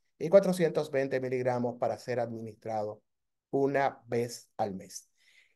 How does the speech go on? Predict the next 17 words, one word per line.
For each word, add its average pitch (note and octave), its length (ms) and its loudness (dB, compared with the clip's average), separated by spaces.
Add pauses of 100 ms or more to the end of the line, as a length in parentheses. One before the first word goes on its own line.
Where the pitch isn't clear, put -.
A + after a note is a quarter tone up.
(120)
Y E3+ 80 4
lo F3+ 80 10
interesante G#3 1200 6
del D3+ 320 -2
uso B3+ 400 0
de E3 80 4
estos F#3 280 0
anticuerpos F3 640 2
monoclonales C3+ 840 0
dirigidos D3 560 2
contra D3 300 -2
la B2 180 0
P D3+ 140 -2
C D#3+ 220 -2
S E3 200 -8
K E3+ 140 0
nueve B2+ 420 -4